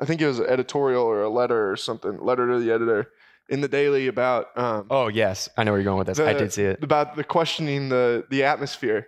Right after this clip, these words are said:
Speaker 2: Yep.
Speaker 1: in Hilton Coliseum.
Speaker 2: Yeah.
Speaker 1: Man, I'm gonna find it 'cause it was
Speaker 2: Well, you need to read
Speaker 1: phenomenal.
Speaker 2: that word for word 'cause it's not that long either.
Speaker 1: No,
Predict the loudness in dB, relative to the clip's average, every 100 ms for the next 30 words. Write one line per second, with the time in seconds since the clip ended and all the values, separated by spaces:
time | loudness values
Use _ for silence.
0 | -2 0 0 -2 -2 -2 -2 -4 -6 -8
1 | -10 -2 2 2 -2 -6 -2 0 0 0
2 | -2 -2 -2 0 0 -2 -2 -2 0 0
3 | 0 -2 0 0 0 2 0 0 -2 0
4 | -2 0 -2 -2 0 0 0 0 0 -2
5 | -4 -4 0 0 0